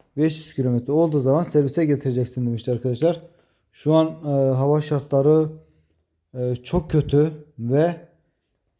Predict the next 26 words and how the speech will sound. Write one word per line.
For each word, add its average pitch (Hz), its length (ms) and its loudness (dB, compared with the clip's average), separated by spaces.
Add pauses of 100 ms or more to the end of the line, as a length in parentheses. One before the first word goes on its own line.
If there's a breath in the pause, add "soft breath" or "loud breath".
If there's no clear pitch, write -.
(260)
ehliyetimizi 143 540 2
de 160 160 2
tam 156 280 0
teslim 147 380 -2
almadığımız 143 640 2
için, 143 240 -8
ta 151 160 0
teslim 151 300 -2
almadık. 151 420 -2
Bu 147 100 -6
pazar 139 320 2
günü 127 200 -2
inşallah, 123 460 -2 (520 loud breath)
iki 135 420 2
gün 131 160 0
sonra, 127 520 0 (1000)
e, 123 800 0
direksiyon 139 340 0
sınavımız 120 460 -2
var. 170 280 0 (560)
Geçip 175 460 -6
ehliyetimizi 143 480 2
alırız 139 400 2
inşallah. 117 300 -6
Ondan 135 220 -2
sonra 151 360 -4